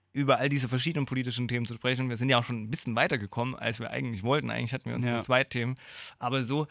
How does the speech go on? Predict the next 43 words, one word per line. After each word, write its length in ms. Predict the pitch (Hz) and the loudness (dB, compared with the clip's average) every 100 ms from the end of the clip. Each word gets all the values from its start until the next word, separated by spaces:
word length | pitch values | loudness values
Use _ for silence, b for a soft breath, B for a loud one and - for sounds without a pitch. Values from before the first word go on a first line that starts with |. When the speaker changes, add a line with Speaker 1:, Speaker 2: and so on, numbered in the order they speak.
| B | B
Speaker 1:
laufen 320 | - 101 175 | -4 0 0
ja 120 | 131 113 | -2 -4
auch 200 | 120 - | -4 -4
oft 180 | 170 - | -6 -6
politische 380 | 139 151 123 | -6 -4 -6
Gespräche. 440 | 123 107 - 131 127 | -6 -8 -4 -4 -2
Man 180 | 120 117 | -4 -4
kommt 160 | 123 | -4
von 100 | 120 | -4
einem 240 | 117 123 127 | -4 -2 -2
zum 120 | 127 | -4
anderen. 340 | 120 127 123 120 | -4 -2 0 0
Das 100 | 113 | 0
macht's 260 | 120 127 | 0 -2
ja 120 | - 123 | -8 -8
irgendwie 200 | 123 - | -8 -8
auch 60 | |
ein 60 | 107 | -8
bisschen 240 | 117 - | -8 -8
aus. 280 | - 117 - B B B B B B | -4 -4 -4 B B B B B B
Auf 180 | 127 | 2
jeden 200 | 131 185 | 6 6
Fall, 380 | 185 156 143 165 - | 6 6 6 4 -4
für 220 | - 143 | -6 -4
alle 180 | 143 151 | -2 -4
die, 140 | 156 | -4
die 100 | 147 | -2
jetzt 300 | 139 135 - | 0 0 -4
bei 120 | - | -4
unserer 200 | 120 113 | -4 -4
ersten 240 | 123 131 135 | -4 -2 -2
Sendung 200 | 120 113 | -2 -4
zugehört 340 | - 131 127 | -4 -4 -2
haben, 200 | 127 123 | 0 -2
vielen 220 | 117 147 | -2 -2
lieben 140 | 139 123 | 0 4
Dank, 320 | 135 175 196 170 | 4 4 0 -6
dass 260 | 131 127 - - | -4 -4 -6 -10
ihr, 400 | 139 160 151 143 | -2 2 4 2
dass 140 | 107 | -2
Sie 140 | 107 120 | -4 -4
eingeschaltet 600 | 127 147 143 127 127 123 | -4 -4 -2 -2 -2 -2
haben. 200 | 120 | -2